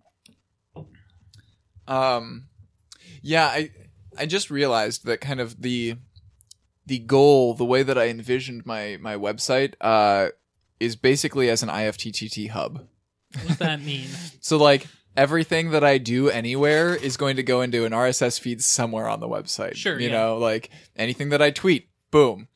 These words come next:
Speaker 1: have an R S S feed with all the content from my Twitter.
Speaker 2: Only Twitter,
Speaker 1: And
Speaker 2: like,
Speaker 1: s-
Speaker 2: let you do that.
Speaker 1: I mean,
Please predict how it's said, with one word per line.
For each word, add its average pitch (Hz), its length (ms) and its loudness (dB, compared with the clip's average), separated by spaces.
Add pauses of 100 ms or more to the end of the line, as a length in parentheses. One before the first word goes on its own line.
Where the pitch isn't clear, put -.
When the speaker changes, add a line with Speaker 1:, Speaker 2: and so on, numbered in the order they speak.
Speaker 1:
have 123 160 -2
an 123 60 -6
R 120 160 2
S 117 140 -2
S 117 180 2
feed 113 360 -6
with 120 160 -2
all 110 120 2
the 110 100 -4
content 110 400 -6
from 110 140 -10
my 107 100 -2
Twitter. 110 220 -2
Speaker 2:
Only 202 220 2
Twitter, 175 300 -2
Speaker 1:
And 160 100 0
Speaker 2:
like, 151 140 -2
Speaker 1:
s- - 80 -14 (100)
Speaker 2:
let 147 200 -6
you 143 80 -8
do 131 140 -10
that. - 240 -18 (720)
Speaker 1:
I 110 80 -8
mean, 95 340 -10